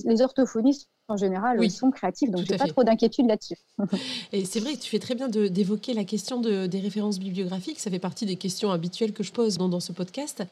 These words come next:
Speaker 2: Tu disais qu'il n'y avait rien d'écrit. Est-ce que ça veut dire aussi que, enfin, jusqu'à présent, tu nous en parleras juste après, euh, est-ce que ça veut dire aussi que pendant toutes ces années, les personnes qui avaient une peur d'avaler, donc ce n'était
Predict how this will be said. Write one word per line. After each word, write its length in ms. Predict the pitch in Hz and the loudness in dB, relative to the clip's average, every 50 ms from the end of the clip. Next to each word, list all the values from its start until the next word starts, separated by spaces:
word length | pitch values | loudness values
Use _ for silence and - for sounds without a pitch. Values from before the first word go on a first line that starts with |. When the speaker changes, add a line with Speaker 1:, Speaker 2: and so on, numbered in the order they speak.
| - 180 | -10 -8
Speaker 2:
Tu 120 | - - 202 | -4 -2 0
disais 240 | 208 208 202 247 240 | 0 0 0 -2 -2
qu'il 140 | 240 - | -2 -2
n'y 40 | 196 | 0
avait 160 | 185 175 185 | 0 2 2
rien 200 | 190 214 247 254 233 | 2 4 4 4 4
d'écrit. 460 | 196 202 185 190 - - 269 294 339 - | 2 0 -2 -4 -6 -10 -10 -10 -6 -4
Est-ce 160 | 214 214 - | -6 -4 -2
que 80 | - 208 | -2 -2
ça 120 | - 202 | -2 -2
veut 120 | 175 180 | -2 -2
dire 220 | 175 185 254 262 240 | -2 -4 -4 -2 -2
aussi 400 | 208 196 - - - 247 269 - - | -2 -2 -2 -6 -8 -8 -10 -8 -4
que, 260 | - 208 208 240 247 247 - - | 0 2 2 2 2 -2 -8 -12
enfin, 160 | - - 170 | -6 -4 -2
jusqu'à 240 | 170 175 - - 165 | -2 -2 -2 -4 -4
présent, 240 | - - 170 175 202 | -2 -2 -2 -2 -2
tu 120 | 180 - 180 | -2 -2 -2
nous 180 | 175 170 156 170 | -2 -2 -2 -4
en 80 | 156 | -4
parleras 320 | 151 175 170 170 165 170 170 | -4 -2 -2 -2 -2 -2 -2
juste 180 | 170 170 - 180 | -4 -4 -4 -6
après, 260 | 175 - - 277 302 - - - - - _ - | -6 -6 -8 -10 -10 -12 -14 -16 -16 -14 _ -6
euh, 200 | 190 190 185 180 - - | -2 0 0 0 -2 -2
est-ce 160 | 208 196 - | -4 -4 -4
que 60 | - | -4
ça 120 | 214 240 226 | -2 -2 0
veut 140 | 214 214 202 | 0 0 -2
dire 220 | 185 220 262 226 | -2 -4 -4 -2
aussi 280 | 208 190 - - - - - | -2 -4 -4 -6 -8 -8 -4
que 220 | - 233 247 262 254 - - - - _ _ - - | 0 0 0 0 -2 -8 -20 -20 -20 _ _ -12 -6
pendant 220 | - 208 190 185 180 | -2 -2 0 0 -2
toutes 280 | 185 - - 339 330 | -4 -4 -8 -8 -6
ces 240 | - - 269 247 214 208 | -4 -2 -2 0 0 0
années, 360 | 185 190 185 185 208 285 349 - - - - - - _ _ - | 0 2 0 0 0 -2 -6 -10 -18 -20 -20 -20 -20 _ _ -8
les 100 | 190 185 | -8 -4
personnes 360 | - 220 214 - - 254 247 | -4 -4 -4 -2 -4 -4 -4
qui 140 | 240 - 214 | -4 -2 -2
avaient 300 | 190 180 202 208 190 - - - | 0 0 0 0 -2 -2 -4 -4
une 120 | 190 190 | -2 -2
peur 360 | 180 - - 269 269 254 220 202 | -2 -2 -2 -2 -2 0 0 0
d'avaler, 440 | 202 196 185 196 190 180 185 180 | 0 0 0 -2 -2 0 -2 -2
donc 200 | 170 175 165 165 | -2 -2 -4 -6
ce 120 | - - - | -6 -6 -4
n'était 320 | 170 165 170 - 175 160 | -4 -4 -4 -4 -6 -6